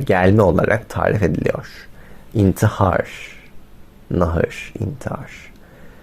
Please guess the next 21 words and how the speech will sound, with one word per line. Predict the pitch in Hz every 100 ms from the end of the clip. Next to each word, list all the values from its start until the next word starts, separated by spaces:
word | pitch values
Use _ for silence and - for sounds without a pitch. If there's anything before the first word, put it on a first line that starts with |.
| - - -
Düşüncesine | 98 90 92 -
yer | 98 95
veren | 85 -
ilk | 123 -
roman | 92 85 107 -
Ahmet | 95 90 110 -
Mithat | - -
Efendi'nin | - - - - 127 98
Hüseyin | - 104 110
Fellah | 107 90 90 98 95 - - -
bin | 98 95
sekiz | - - -
yüz | 98
yetmiş | 101 - - 101
beş | 92
adlı | - - 147
romanı. | 98 85 - - - - - -
Oo, | 101 104 82 - 87 95
bayağı | 98 92 - -
gidiyor | 80 82 - -
bu. | -